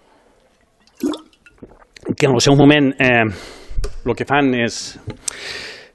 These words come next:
eh, fer enfadar una mica l'equip de govern, però que nosaltres los hem recordat des del primer moment que, eh, l'oposició estem per a fiscalitzar, eh, l'acció de govern i que, per tant, eh, no deixarem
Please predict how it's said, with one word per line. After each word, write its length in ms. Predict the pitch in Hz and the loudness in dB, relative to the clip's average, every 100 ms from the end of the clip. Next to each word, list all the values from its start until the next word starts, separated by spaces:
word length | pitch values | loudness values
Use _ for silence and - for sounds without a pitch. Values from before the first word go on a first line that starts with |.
| _ _ - | _ _ -2
eh, 400 | 135 117 113 117 | 2 2 2 2
fer 160 | - 151 | 0 0
enfadar 400 | 156 151 165 147 | 2 4 4 2
una 160 | 123 | 0
mica 220 | 127 123 | -2 0
l'equip 180 | 120 120 | 0 0
de 80 | 120 | 0
govern, 300 | 123 151 147 | 2 2 2
però 160 | 156 135 - | 0 0 0
que 300 | 139 131 139 | 0 0 0
nosaltres 400 | 123 127 127 117 | 2 2 0 0
los 160 | 123 | 0
hem 160 | 120 117 | 0 0
recordat 400 | 113 104 117 113 | -2 0 0 0
des 120 | 98 101 | -4 -4
del 80 | |
primer 240 | 113 110 113 | 0 2 2
moment 320 | 113 110 113 117 - - - _ _ - - - _ | 4 2 0 -4 -14 -20 -20 _ _ -18 -14 -14 _
que, 160 | 151 139 135 139 - - - | 0 2 2 -4 -16 -20 -4
eh, 680 | - 120 113 107 95 92 87 - _ _ _ - | 2 4 4 2 2 -2 -4 -10 _ _ _ 2
l'oposició 540 | 143 135 127 117 123 127 | 4 4 2 2 2 2
estem 220 | - 117 | 0 0
per 120 | 120 | 2
a 40 | 113 | 0
fiscalitzar, 640 | 123 - 120 104 104 117 104 - | -2 -2 -2 0 2 2 2 -2
eh, 340 | 110 95 87 87 | -6 -6 -8 -10
l'acció 300 | 85 - 117 | -8 0 2
de 60 | 117 | 2
govern 320 | 110 104 107 - - - | 0 -2 -4 -14 -18 -2
i 100 | 151 | 2
que, 80 | 127 | 4
per 140 | - | 4
tant, 300 | - 135 139 151 | 4 2 0 -2
eh, 300 | 147 127 117 | 0 2 2
no 160 | 117 127 | 2 2
deixarem 500 | 131 139 123 127 | 0 0 2 0